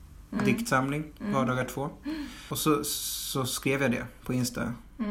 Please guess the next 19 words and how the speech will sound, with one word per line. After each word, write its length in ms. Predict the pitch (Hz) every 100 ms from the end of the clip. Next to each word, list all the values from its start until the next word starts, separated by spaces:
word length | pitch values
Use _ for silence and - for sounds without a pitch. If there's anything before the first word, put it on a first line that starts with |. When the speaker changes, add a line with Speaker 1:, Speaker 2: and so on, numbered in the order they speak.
| 202 233 - - - -
Speaker 1:
Mm. 160 | 185 202
Mm. 140 | 202 - - - -
Speaker 2:
Att 100 | 120
jag 60 | 127
hade 40 |
gjort 220 | 156 160
det. 120 | - - -
Och 100 | 139
då 320 | 120 143 170
skrev 460 | - - 131 127 123
en 140 | 123
vän 200 | 131 170
till 100 | -
oss 300 | 233 - -
att 420 | - 123 117 - -
Ulf 200 | 123 117
Lundell 440 | 127 131 165 165 110
gick 300 | 123 117 -
precis 500 | 120 127 123 -